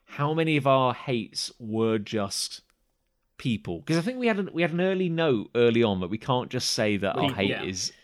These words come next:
Speaker 1: other
Speaker 2: No,
Speaker 1: people.
Speaker 2: but
Speaker 3: It's
Speaker 2: we
Speaker 3: too,
Speaker 2: did
Speaker 3: it's
Speaker 2: say
Speaker 3: too broad.
Speaker 2: We did say in a very early episode that we thought that there might start to develop sort of families and genuses of hates
Speaker 1: Mm.
Speaker 2: that could, like, for example, I feel like Chris Ray sometimes, uh, likes to chuck in hates that are of the genus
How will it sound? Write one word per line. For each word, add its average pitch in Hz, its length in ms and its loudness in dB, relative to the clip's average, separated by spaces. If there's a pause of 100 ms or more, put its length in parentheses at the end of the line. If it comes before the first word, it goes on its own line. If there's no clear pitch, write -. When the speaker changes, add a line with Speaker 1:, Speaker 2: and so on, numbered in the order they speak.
Speaker 1:
other 104 140 2
Speaker 2:
No, 165 160 6
Speaker 1:
people. - 140 2
Speaker 2:
but - 40 0
Speaker 3:
It's 170 100 0
Speaker 2:
we 190 80 4
Speaker 3:
too, 196 120 10
Speaker 2:
did 185 120 4
Speaker 3:
it's 170 120 -2
Speaker 2:
say 190 220 6
Speaker 3:
too 135 60 -4
broad. 120 400 0 (400)
Speaker 2:
We 180 120 2
did 220 200 0
say 190 180 2
in 151 80 0
a 139 40 -4
very 156 300 2
early 117 200 -2
episode 110 460 -14
that 120 80 -16
we 139 100 -10
thought 147 260 -4
that 147 100 -14
there 147 120 -2
might 143 240 -4
start 147 320 -4
to 143 60 -20
develop 135 380 -4
sort 135 280 -8
of 127 160 -8
families 135 760 -4
and 123 180 -12
genuses 131 800 -6
of 117 120 -12
hates 131 400 -6
Speaker 1:
Mm. 123 460 -6
Speaker 2:
that 98 140 -2
could, 139 220 -4 (180)
like, 165 160 0
for 180 80 -2
example, 165 340 -2
I 156 60 0
feel 185 160 0
like 151 180 0
Chris - 260 -6
Ray 147 340 0
sometimes, 127 760 -6 (340)
uh, 123 200 -4
likes 131 320 -4
to - 100 -20
chuck - 260 -6
in 135 100 -6
hates 131 360 -8
that 151 180 -6
are 143 100 2
of 139 140 -2
the 143 100 -6
genus 135 480 -6